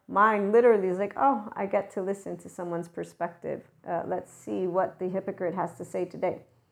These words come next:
The inconsistent person, the ones who talk about saving the planet and then, you know, they're not really doing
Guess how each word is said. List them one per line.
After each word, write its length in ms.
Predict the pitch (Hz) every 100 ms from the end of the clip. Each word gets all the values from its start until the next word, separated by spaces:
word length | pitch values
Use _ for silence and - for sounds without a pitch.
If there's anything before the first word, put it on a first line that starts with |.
| _ _ _ -
The 220 | 160 202
inconsistent 760 | 208 202 208 196 226 226 208 196
person, 500 | 202 180 165 156 - -
the 400 | 180 196 202 196
ones 460 | 208 214 208 208
who 180 | 214 202
talk 400 | 196 214 202 196
about 240 | 196 196
saving 380 | 196 214 208 202
the 80 | 185
planet 440 | 180 220 214 185 -
and 200 | 180 180
then, 560 | 190 190 185 180 185 170
you 80 | 190
know, 280 | 185 180
they're 300 | 165 180 180
not 380 | 175 180 185 -
really 320 | 185 185 185
doing 600 | 175 190 208 202 196 185